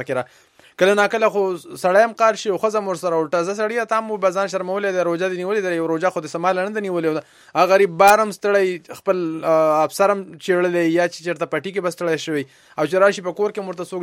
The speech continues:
جګې خبرې وکړي، نو بیا خو لا و چې روژه هم وي پکې، نو خبره ګرانه شي. خو دا کار دی چې مېرمنو لم صبر کول پکار دي. او تا چې څنګه ووایي چې خوشحالي زما په خپل لاس کې ده، نو یقینا چې ستا د خبرونو اندازه کېږي چې ستا روژې به ښکلي انشاءالله. موږ سره سلما په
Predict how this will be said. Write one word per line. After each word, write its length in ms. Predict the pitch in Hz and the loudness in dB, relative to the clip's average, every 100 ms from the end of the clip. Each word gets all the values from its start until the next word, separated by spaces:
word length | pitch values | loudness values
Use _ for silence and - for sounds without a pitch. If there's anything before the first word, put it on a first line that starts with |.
| 170 | -6
جګې 200 | 175 165 | -6 -6
خبرې 220 | 165 170 165 | -4 -2 -2
وکړي، 160 | 151 | -4
نو 120 | 143 160 | -4 -2
بیا 60 | |
خو 200 | 151 139 170 | -2 0 2
لا 80 | 175 | 2
و 40 | |
چې 100 | 160 156 | 0 -2
روژه 200 | 143 147 | -2 -2
هم 100 | 165 | -2
وي 100 | 139 - _ _ _ | -6 -14 _ _ _
پکې، 160 | 139 143 143 | -10 -6 -4
نو 80 | |
خبره 320 | 131 147 175 165 | -4 0 4 4
ګرانه 260 | 160 180 170 | 2 0 -2
شي. 140 | - 147 | -6 -6
خو 40 | 160 | 0
دا 60 | 175 196 | 0 2
کار 80 | 202 180 | 0 -2
دی 60 | - | -4
چې 100 | 151 139 127 - _ _ - _ | -4 -4 -6 -12 _ _ -20 _
مېرمنو 640 | - 143 143 151 160 180 175 | -14 -10 -6 -4 -2 -2 0
لم 160 | 175 | -2
صبر 300 | - 151 135 - | -2 -2 -2 -2
کول 180 | 131 131 | -4 -4
پکار 360 | 127 139 127 120 | -8 -4 -4 -4
دي. 100 | 123 | -10
او 60 | 120 | -6
تا 140 | 147 | -6
چې 100 | 139 139 | -6 -10
څنګه 160 | 143 139 | -12 -8
ووایي 160 | 139 | -8
چې 120 | 135 120 | -10 -14
خوشحالي 420 | 123 120 127 135 123 120 | -10 -10 -8 -10 -10 -14
زما 180 | 120 127 117 | -10 -8 -8
په 40 | |
خپل 200 | - 123 131 | -10 -8 -4
لاس 200 | 135 - | -4 -6
کې 80 | 120 | -6
ده، 80 | 117 110 120 113 | -6 -6 -12 -14
نو 100 | 110 110 107 104 _ _ _ - | -14 -14 -14 -18 _ _ _ -18
یقینا 320 | 110 123 135 | -14 -10 -10
چې 100 | 135 - | -12 -10
ستا 160 | 135 120 | -6 -6
د 80 | 110 | -6
خبرونو 280 | 123 127 127 | -12 -10 -10
اندازه 300 | 113 117 131 | -8 -8 -8
کېږي 260 | 131 135 113 | -10 -14 -14
چې 60 | 110 | -10
ستا 160 | 113 110 | -8 -8
روژې 320 | 110 120 117 | -8 -10 -10
به 60 | 110 | -12
ښکلي 280 | - 131 117 | -10 -8 -10
انشاءالله. 400 | 107 104 101 101 _ _ - | -12 -12 -12 -12 _ _ -8
موږ 100 | 190 | -6
سره 280 | 208 196 180 | -2 0 0
سلما 220 | 180 196 | 0 0
په 100 | 208 | 0